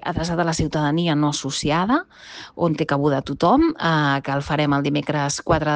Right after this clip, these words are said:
de febrer de dos quarts de set a dos quarts de nou del vespre a la Sala Moixart del Centre Cultural. I finalment hem fet un taller adreçat a joves, tant joves associats que estiguin en una entitat com que no ho estiguin,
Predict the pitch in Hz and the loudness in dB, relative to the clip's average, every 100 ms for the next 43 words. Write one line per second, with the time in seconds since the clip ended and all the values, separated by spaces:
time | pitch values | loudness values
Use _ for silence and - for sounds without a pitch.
0 | 147 151 151 151 156 143 - - - _ | 0 -2 -4 0 0 -2 -8 -20 -20 _
1 | 165 160 156 - 160 160 151 - 151 139 | 0 0 0 0 0 -2 -4 -2 -4 -4
2 | - 180 160 147 - 156 - 156 151 151 | -6 -2 -2 -2 -4 -4 0 2 2 2
3 | 147 - - 180 156 151 165 - 156 - | 0 -4 -10 -4 -2 -2 -2 -2 -4 -2
4 | 160 143 175 151 147 - 165 147 143 - | -2 -2 -2 0 0 -2 -2 -2 -4 -4
5 | 151 143 135 135 131 185 247 311 - - | -4 -4 -6 -6 -4 0 0 -2 -14 -20
6 | - - - 196 196 196 202 208 208 196 | -20 -20 -4 -2 2 2 2 2 2 0
7 | 180 170 165 185 214 220 180 143 165 165 | 0 0 2 2 2 2 0 -2 -4 -2
8 | 160 202 214 240 302 - 151 135 131 131 | 0 0 2 0 -2 -6 -4 -2 -2 -2
9 | 139 147 151 147 156 - 151 151 - - | -2 -2 -2 -2 -2 0 2 2 0 -8
10 | 147 - 147 147 143 143 139 160 - 139 | -8 -4 0 2 2 0 -2 -4 -2 -4
11 | 139 143 139 147 - 214 | -2 -2 -2 -2 -2 2